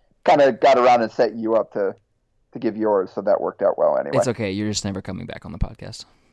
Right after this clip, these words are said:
Speaker 1: Well, that works for me.
Speaker 2: <laughs> Oh, that's sad. That's very sad.
Speaker 1: <laughs> I mean, I already gotta talk to, I mean, we're getting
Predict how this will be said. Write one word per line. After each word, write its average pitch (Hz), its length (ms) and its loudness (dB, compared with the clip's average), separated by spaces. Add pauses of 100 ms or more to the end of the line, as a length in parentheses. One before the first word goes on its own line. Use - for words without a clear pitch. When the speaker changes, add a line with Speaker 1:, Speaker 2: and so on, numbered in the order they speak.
(140)
Speaker 1:
Well, - 340 -10
that - 120 -2
works 123 180 -4
for - 80 -8
me. 117 180 -6 (420)
Speaker 2:
<laughs> 143 100 -8 (400)
Oh, 131 500 -2 (260)
that's 151 180 -10
sad. - 380 -8 (320)
That's - 300 -6
very 277 220 0
sad. - 380 -2
Speaker 1:
<laughs> - 1400 -12
I - 40 -6
mean, 123 160 0
I 127 100 6
already 135 160 4
gotta 117 220 2
talk 123 260 0
to, 104 100 -8
I 113 60 -2
mean, 110 160 -8
we're 113 120 -8
getting 117 200 -2